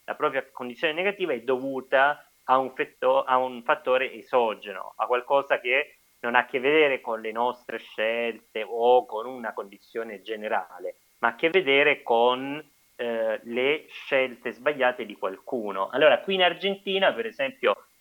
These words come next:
che è il classico paese che, ehm, vive in questa sorta di, eh, vive questa sorta di, eh, mito di un'età d'oro perduta, eh,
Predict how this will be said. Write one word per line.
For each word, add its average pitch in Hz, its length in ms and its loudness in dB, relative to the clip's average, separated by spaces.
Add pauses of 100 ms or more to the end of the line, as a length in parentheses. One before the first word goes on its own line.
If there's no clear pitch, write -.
che 120 80 4
è 117 40 4
il 107 160 -4
classico 131 580 2
paese 117 680 0
che, 123 400 -2
ehm, 98 640 -16 (880)
vive 127 640 2 (180)
in 123 180 -8
questa 120 320 0
sorta 123 440 2
di, 127 480 -6
eh, 104 1160 -2
vive 117 400 -2
questa 101 220 -12
sorta 120 380 0
di, 104 440 -6
eh, 101 400 -6 (400)
mito 135 540 4
di 117 140 -6
un'età 113 400 2
d'oro 117 420 4
perduta, 131 1000 -2 (340)
eh, 113 720 -4